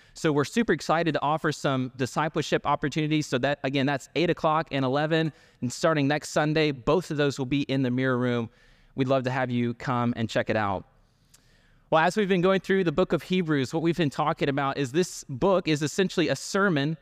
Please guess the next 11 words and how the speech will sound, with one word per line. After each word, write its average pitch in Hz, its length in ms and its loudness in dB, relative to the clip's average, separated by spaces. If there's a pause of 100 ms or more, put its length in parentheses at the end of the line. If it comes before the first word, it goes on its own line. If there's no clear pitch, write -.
(300)
over 160 380 2
a 160 100 2
lot 165 200 2
of 156 80 -2
very 170 400 2
important 160 560 0
Old 180 180 2
Testament 180 560 0
institutions 202 1040 -2
and 156 300 0
people. 127 560 -2